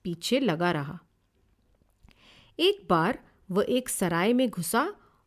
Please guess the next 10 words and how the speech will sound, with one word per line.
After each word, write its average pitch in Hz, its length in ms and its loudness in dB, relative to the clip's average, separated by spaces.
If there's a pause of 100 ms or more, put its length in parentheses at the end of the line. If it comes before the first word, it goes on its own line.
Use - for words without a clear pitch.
(120)
और 165 320 -6
कई 330 320 2
यात्रियों 180 520 0
को 320 160 -4
मार 180 280 0
डाला। 160 340 -6 (1200)
फिर 262 300 2
वह 180 140 2
राजमहल 214 640 4
गया 185 420 2